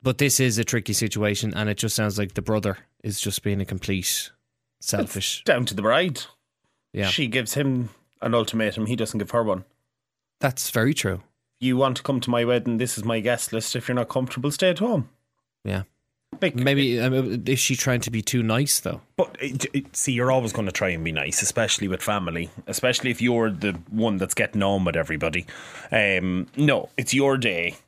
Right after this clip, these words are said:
Speaker 2: Everybody, if, if ever you're going to be selfish, you can be selfish on your wedding day. You're,
Speaker 1: Very true.
Speaker 2: you're the one paying for everything. You're the one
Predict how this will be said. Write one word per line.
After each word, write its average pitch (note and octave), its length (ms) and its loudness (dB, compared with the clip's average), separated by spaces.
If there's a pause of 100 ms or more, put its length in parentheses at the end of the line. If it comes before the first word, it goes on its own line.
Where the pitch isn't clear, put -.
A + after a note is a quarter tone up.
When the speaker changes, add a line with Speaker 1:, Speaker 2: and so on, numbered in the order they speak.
(240)
Speaker 2:
Everybody, A#2+ 840 2 (320)
if, - 440 -6
if A#2+ 140 0
ever C#3 180 4
you're B2 180 2
going A2+ 180 2
to G2 80 -6
be F#2+ 80 -2
selfish, - 500 0
you G2+ 60 -6
can - 100 -6
be F#2 80 -2
selfish F#2 400 -2
on F#2+ 120 -4
your F2 100 -4
wedding E2 260 -4
day. D#2+ 200 -6 (480)
You're, D3+ 120 2
Speaker 1:
Very C#3 140 2
true. F#2+ 260 -2
Speaker 2:
you're B2 200 2
the A2 80 0
one A2 200 2
paying G#2+ 360 0
for G2 140 -4
everything. G2 480 -2
You're A2 200 2
the A2 100 -2
one G2+ 460 0